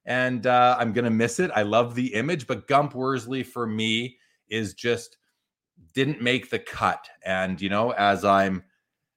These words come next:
making adjustments in my collection, and I always encourage everybody, you know, you, we are, we are free and allowed to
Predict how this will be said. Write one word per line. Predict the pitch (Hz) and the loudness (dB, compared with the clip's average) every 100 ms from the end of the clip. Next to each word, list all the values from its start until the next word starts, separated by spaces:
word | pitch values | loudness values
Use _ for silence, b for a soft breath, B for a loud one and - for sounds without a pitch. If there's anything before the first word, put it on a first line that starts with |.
| _ _ - | _ _ -4
making | 98 123 143 | -2 0 0
adjustments | 143 123 143 147 147 139 | 0 2 2 2 -4 -4
in | 147 | -4
my | 143 - | -4 -6
collection, | - 135 139 - 190 | -6 -4 -4 -4 -6
and | 139 | 0
I | 113 | 2
always | 131 220 294 | 2 2 -2
encourage | 269 - 143 135 104 | -4 -6 -2 -2 0
everybody, | 113 147 107 101 95 | 0 0 -2 -2 -2
you | 98 | -4
know, | 107 104 _ _ _ _ _ _ _ _ _ | -4 -6 _ _ _ _ _ _ _ _ _
you, | 113 113 147 202 | -10 -4 0 0
we | 131 147 226 | 2 4 6
are, | 190 120 | 6 6
we | 190 | 6
are | 202 | 4
free | 135 - 170 185 | 4 -2 -4 -2
and | 180 | 0
allowed | 143 135 139 110 101 92 _ _ _ _ | 2 2 4 2 0 -4 _ _ _ _
to | - 127 117 113 113 104 | -8 -2 0 2 0 -2